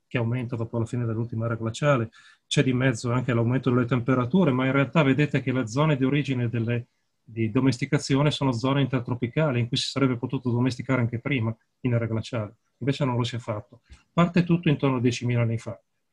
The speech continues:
in quattro grandi centri di domesticazione, il centro orientale che è quello del riso,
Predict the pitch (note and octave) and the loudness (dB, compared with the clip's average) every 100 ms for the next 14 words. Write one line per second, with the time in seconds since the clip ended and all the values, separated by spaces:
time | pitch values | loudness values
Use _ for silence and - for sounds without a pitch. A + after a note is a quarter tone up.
0 | _ C3+ A#2+ F#3 F#3 C3+ C3+ C3+ A#2+ C#3 | _ -6 0 2 4 4 2 0 0 -2
1 | C3 C3 A#2 B2+ B2 B2+ B2 A#2 - B2+ | 0 -2 0 -2 -2 -4 -6 -4 -2 0
2 | A2 - - A2+ - C#3+ C#3 A#2+ B2 A#2+ | -2 -4 -6 -4 -2 0 0 0 -2 -2
3 | C#3+ C#3+ A#2 A2+ - A#2+ A2+ A2 C3 D3 | 0 0 -2 -8 -8 -6 -4 -4 -4 -2
4 | A#2+ A2+ | -4 -8